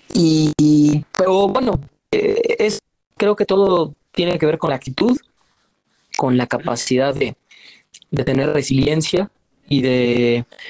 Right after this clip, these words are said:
simplemente superar los contratiempos y los problemas a los que uno se enfrenta.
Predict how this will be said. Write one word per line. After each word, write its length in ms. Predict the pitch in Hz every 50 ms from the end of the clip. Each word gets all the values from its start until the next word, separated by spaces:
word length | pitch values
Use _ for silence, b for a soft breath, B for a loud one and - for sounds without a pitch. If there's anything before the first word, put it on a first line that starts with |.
| B B B
simplemente 600 | B - - - 170 156 143 156 147 143 143 -
superar 440 | 143 - 135 - - 123 135 156 151
los 160 | 143 127 123
contratiempos 840 | - - 139 127 120 - 127 113 - 143 143 147 135 - 135 - - 127
y 160 | 113 - -
los 200 | - - 117 -
problemas 580 | - 131 127 127 131 143 147 135 131 - - -
a 60 | -
los 100 | 135 127
que 100 | - -
uno 140 | 135 139 139
se 160 | 131 - 147
enfrenta. 500 | 131 131 - 170 170 170 - - 135 -